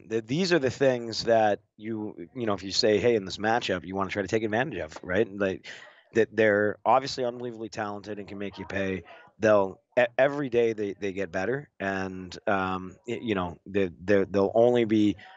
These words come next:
you play 'em a month from now or two months from now, three months from now, they're gonna only continue to,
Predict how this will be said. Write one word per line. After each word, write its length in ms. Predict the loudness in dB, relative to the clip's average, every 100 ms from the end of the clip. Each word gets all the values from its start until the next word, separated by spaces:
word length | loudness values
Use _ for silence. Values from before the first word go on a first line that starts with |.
| -16 -4
you 100 | 0
play 220 | 4 4
'em 60 |
a 40 | 2
month 220 | 0 -2
from 100 | -4
now 120 | -4
or 60 | -2
two 120 | -4
months 200 | -4 -4
from 100 | -4
now, 160 | -4 -2
three 160 | -2
months 200 | -2 -2
from 80 | -2
now, 80 | 0
they're 140 | 0
gonna 180 | 0 2
only 300 | 4 4 0
continue 480 | -4 -6 -4 -2 2
to, 140 | 0